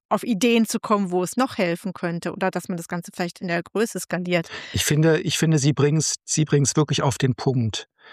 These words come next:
Speaker 2: Das wäre auch, ähm, das war ja so ein bisschen <laughs> der zweite Teil Ihrer Frage, Frau Gruber, nämlich, nämlich
Speaker 1: Ja.
Speaker 2: was, äh,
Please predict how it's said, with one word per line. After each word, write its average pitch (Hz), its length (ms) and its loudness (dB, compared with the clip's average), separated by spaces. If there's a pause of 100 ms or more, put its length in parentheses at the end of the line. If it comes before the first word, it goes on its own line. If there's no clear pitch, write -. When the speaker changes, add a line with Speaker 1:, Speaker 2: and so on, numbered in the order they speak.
(240)
Speaker 2:
Das - 260 -2
wäre 131 340 4
auch, 127 340 2 (140)
ähm, 123 260 2
das 123 160 -2
war 135 80 2
ja 131 80 2
so 127 80 2
ein 123 80 0
bisschen 123 340 0
<laughs> - 560 -6
der 104 100 -8
zweite - 400 -2
Teil 135 240 0
Ihrer 120 240 0
Frage, 131 420 0
Frau - 220 -4
Gruber, 120 380 -2
nämlich, 113 300 -4 (420)
nämlich 139 260 2
Speaker 1:
Ja. 110 120 4
Speaker 2:
was, - 220 -2
äh, 131 300 0